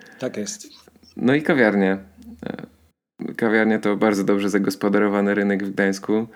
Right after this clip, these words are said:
Speaker 2: Jest wiele dobrych kawiarni, drukarnia.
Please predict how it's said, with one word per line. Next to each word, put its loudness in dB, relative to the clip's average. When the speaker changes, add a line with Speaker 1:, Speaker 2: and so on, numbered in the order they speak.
Speaker 2:
Jest -2
wiele 4
dobrych 0
kawiarni, 2
drukarnia. 2